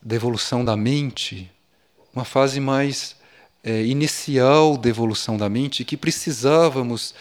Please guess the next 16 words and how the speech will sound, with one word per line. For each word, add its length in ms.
desses 600
referenciais 960
externos 960
bastante 560
marcados, 1300
fora 600
de 140
nós, 640
porque 300
ali 340
nós 320
íamos 400
encontrar, 500
então, 220
uma 180
referência 1040